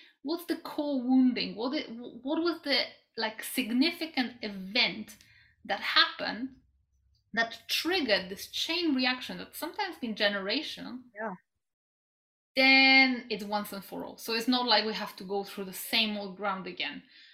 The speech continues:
Speaker 2: Right. Right. And, you know, if it's something that you remember, that's probably easier. But if it's something that you don't remember or can't access with that part of your brain, then how do people kind of get to that space of healing?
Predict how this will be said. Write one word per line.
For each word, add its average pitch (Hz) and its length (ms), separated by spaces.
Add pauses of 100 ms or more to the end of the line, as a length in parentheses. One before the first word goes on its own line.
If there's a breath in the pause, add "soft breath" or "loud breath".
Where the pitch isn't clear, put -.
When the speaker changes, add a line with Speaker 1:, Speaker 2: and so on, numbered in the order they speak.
(120 soft breath)
Speaker 2:
Right. 160 280 (1080)
Right. 170 300 (380 loud breath)
And, 247 420 (680 loud breath)
you 285 80
know, 254 220
if 233 180
it's 285 120
something 294 260
that 277 120
you 240 160
remember, 220 760
that's 214 180
probably 202 340
easier. 185 720 (320 soft breath)
But 202 120
if 208 140
it's 214 100
something 233 260
that 208 120
you 196 120
don't 220 240
remember 185 640
or 185 140
can't 214 300
access 196 640
with 180 100
that 180 180
part 190 200
of 175 80
your 175 140
brain, 180 640 (260 soft breath)
then 190 640
how 226 220
do 240 80
people 220 360
kind 190 180
of 180 100
get 196 180
to 190 80
that 185 240
space 165 340
of - 140
healing? 175 520